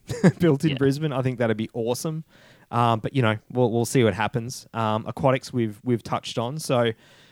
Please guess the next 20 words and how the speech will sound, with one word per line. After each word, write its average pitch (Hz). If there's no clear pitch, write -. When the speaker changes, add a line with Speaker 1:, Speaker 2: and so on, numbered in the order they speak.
Speaker 1:
um, 117
<clears throat> 143
swimming, 143
water 127
polo, 123
um, 101
they're 131
saying 127
Brisbane 120
Arena, 113
um, 107
which -
I 104
think -
is 117
part 110
of, 107
like, 107
the 117
Brisbane 107